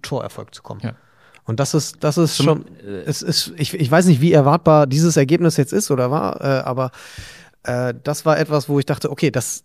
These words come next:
Speaker 1: das ist schon, äh, auch nochmal wichtig, auch, ähm, zu vermitteln, dass, dass wir sagen, okay, wir müssen dieses Dribbeln, ähm,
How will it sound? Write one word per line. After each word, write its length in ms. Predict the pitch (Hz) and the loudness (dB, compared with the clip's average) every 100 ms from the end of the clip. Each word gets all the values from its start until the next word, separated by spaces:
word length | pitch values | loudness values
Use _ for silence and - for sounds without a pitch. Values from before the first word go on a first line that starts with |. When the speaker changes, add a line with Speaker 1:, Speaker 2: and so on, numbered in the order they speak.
| - | -10
Speaker 1:
das 200 | 139 185 | -6 -2
ist 120 | - | 0
schon, 340 | 175 165 170 165 - - - _ - | 2 2 0 -4 -16 -20 -20 _ -2
äh, 160 | 139 - | 0 2
auch 120 | 143 | 2
nochmal 280 | 175 156 135 | 4 4 2
wichtig, 380 | - 175 - | -2 -2 -2
auch, 360 | 147 143 - - - | 0 -2 -4 -10 -4
ähm, 420 | 123 120 123 120 | -2 -2 -4 -6
zu 140 | - 131 | -8 -6
vermitteln, 460 | 131 143 156 135 | -2 0 0 0
dass, 260 | 123 - - | 0 -6 -8
dass 220 | 123 - | -8 -6
wir 60 | 127 | -4
sagen, 240 | 123 123 | -2 -4
okay, 200 | 120 131 | -4 -6
wir 80 | 107 | -2
müssen 600 | 131 202 180 180 175 - | -2 0 0 0 -2 -6
dieses 360 | 120 113 120 - | -6 -6 -6 -6
Dribbeln, 720 | 127 165 175 165 160 156 - | 0 2 4 4 2 0 -4
ähm, 460 | 131 127 123 123 | -6 -4 -2 -4